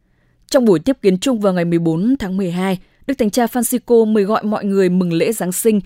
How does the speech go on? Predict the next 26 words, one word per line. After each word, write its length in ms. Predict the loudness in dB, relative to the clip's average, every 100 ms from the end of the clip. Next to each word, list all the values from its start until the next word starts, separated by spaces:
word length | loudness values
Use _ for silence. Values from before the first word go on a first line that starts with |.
| _ 0
năm 180 | 2
hai 120 | 2 0
nghìn 200 | -4 -6
không 280 | -4 -6
trăm 220 | -4 -6 -4
hai 180 | -4
mươi 120 | -4 -2
hai 280 | -2 -4 -6 _
khiêm 280 | -6 -4 -4
tốn 220 | -2 -2
hơn 220 | -2 -2
mọi 200 | -2 -2
năm. 220 | 0 0 -2 _ _ _ _ 2
Ngài 140 | 6
lưu 140 | 6
ý 220 | 2 -2 -4
tín 240 | -2 -2
hữu 220 | 0 -2
cân 360 | 0 -2 0 0
nhắc 180 | -2 -4 -4
giảm 260 | -2 -2
chi 160 | -4 -8
tiêu 300 | 0 2 2
cho 160 | 0 -4
quà 200 | -2 -4
cáp 260 | -4 -6